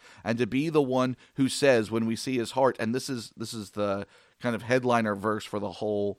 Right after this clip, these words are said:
book, which is, "Come to me, all ye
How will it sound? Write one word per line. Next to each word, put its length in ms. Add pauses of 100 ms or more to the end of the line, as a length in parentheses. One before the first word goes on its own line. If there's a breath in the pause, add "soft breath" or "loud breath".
(140 soft breath)
book, 380
which 260
is, 360 (260 soft breath)
"Come 280
to 160
me, 240
all 260
ye 380